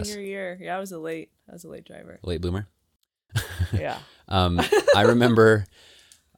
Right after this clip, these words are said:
Speaker 1: I remember going on a drive, like a, you know, one of those learning drives or whatever,
Speaker 2: Uh-huh.
Speaker 1: and Mister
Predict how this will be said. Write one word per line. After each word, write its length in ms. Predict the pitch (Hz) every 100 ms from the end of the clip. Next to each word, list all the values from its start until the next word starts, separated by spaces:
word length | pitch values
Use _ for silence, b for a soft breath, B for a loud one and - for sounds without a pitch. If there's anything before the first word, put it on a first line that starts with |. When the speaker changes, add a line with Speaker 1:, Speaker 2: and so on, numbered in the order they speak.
| _ _ _
Speaker 1:
I 80 | 98
remember 420 | 104 113 110 107
going 460 | 92 90 101 107 104
on 220 | 92 92
a 100 | 87
drive, 760 | 78 92 90 90 82 82 85 - _ _ -
like 180 | 80 82
a, 160 | 82 76
you 60 | 85
know, 80 | 80
one 140 | 82
of 60 | 80
those 140 | 80
learning 320 | 80 80 78 - _ -
drives 280 | 78 78 76
or 40 |
whatever, 220 | 73 -
Speaker 2:
Uh-huh. 160 | - 170 165 B B _
Speaker 1:
and 520 | - - 80 80 78 - _ _ _ _ -
Mister 840 | 92 90 - 90 87 85 82 80